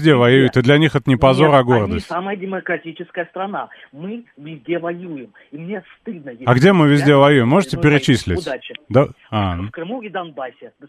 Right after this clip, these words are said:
Speaker 1: свидания.
Speaker 2: Понятно. Ну, слушайте, ну, про-, просто какой-то праздник, да?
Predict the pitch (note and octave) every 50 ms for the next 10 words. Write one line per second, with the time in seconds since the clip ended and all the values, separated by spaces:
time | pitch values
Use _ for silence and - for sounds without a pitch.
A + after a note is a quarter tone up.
0 | _ - C3 B2 A2+ A2 G#2+ G#2+ _ _ _ G#2+ G#2 G#2 G2 F2+ F2 - - E2
1 | E2 - _ _ _ _ _ _ _ _ _ _ - - - E3+ D#3+ C3+ - -
2 | - A2 A#2 A2+ A#2+ D#3+ D3 D3 B2+ - D#3 E3+ G3+ F3 - - C#3+ - C#3 A#2+
3 | - D3+ C3 - B2 - - D3 E3+ E3+ D3 A#2+ E2+ F2+ E2 D#2+ - - A2 B2
4 | C3 A2+ G#2